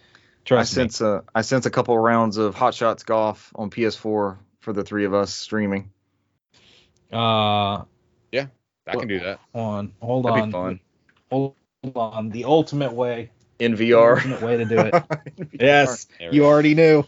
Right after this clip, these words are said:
Speaker 1: You already
Speaker 2: Uh,
Speaker 1: knew.
Speaker 2: I don't know how
Speaker 1: It's
Speaker 2: that
Speaker 1: one player. It's one player though. So.
Speaker 2: Uh,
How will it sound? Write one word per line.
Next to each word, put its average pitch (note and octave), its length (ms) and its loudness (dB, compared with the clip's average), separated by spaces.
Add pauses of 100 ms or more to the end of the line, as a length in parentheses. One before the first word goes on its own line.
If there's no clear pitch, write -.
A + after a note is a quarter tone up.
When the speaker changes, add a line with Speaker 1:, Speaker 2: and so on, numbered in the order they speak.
(160)
Speaker 1:
You C#3 180 -2
already B2 400 2
Speaker 2:
Uh, A#2 40 2 (120)
Speaker 1:
knew. A2 120 -4 (440)
Speaker 2:
I A#2+ 80 -6
don't B2+ 160 -2
know B2 140 2
how B2+ 60 4
Speaker 1:
It's A#2+ 100 2
Speaker 2:
that B2 80 4
Speaker 1:
one D3+ 140 4
player. B2+ 420 2
It's A#2 240 -8
one A#2 140 -6
player G2+ 280 -8
though. F#2 300 -8
So. E2+ 260 -14 (160)
Speaker 2:
Uh, G2+ 340 -6